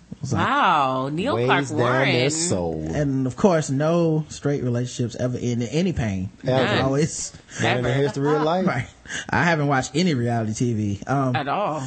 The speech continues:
Speaker 1: in two thousand ten, the company settled a separate California lawsuit claiming it discriminated against L G B T people by linking Compatible Partners with eHarmony and allowing users to use both sites without paying a separate fee for each.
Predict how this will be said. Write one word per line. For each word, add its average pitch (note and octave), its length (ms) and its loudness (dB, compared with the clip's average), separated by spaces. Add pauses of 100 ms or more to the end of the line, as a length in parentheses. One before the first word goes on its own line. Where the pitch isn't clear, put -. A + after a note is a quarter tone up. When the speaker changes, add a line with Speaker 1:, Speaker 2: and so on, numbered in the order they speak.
(140)
Speaker 1:
in D#3 120 2
two C#4 160 2
thousand A#3+ 340 2
ten, B3 180 2
the G#3 40 -2
company G#3 280 0
settled F3+ 280 0
a D3 60 0
separate E3+ 380 -2
California F3+ 560 0
lawsuit D3+ 420 0
claiming D3+ 280 0
it C3+ 80 -4
discriminated C3+ 580 -2
against A#2+ 280 -4
L C3 140 2
G B2+ 140 -2
B B2 180 -2
T B2+ 380 -2 (280)
people D#3 280 2
by C#3+ 160 2
linking D3+ 400 -2
Compatible C#3 500 -2
Partners F3 460 0
with D3 160 -4
eHarmony E3+ 640 0
and D3 100 0
allowing D3 440 0
users D#3+ 360 0
to D3+ 120 -4
use D3 240 0
both E3 300 0
sites D#3 280 -2
without C#3 300 0
paying F#3 420 0 (320)
a D#3+ 80 6
separate D#3+ 400 0
fee D3 220 0
for A#2+ 180 -6
each. - 540 -6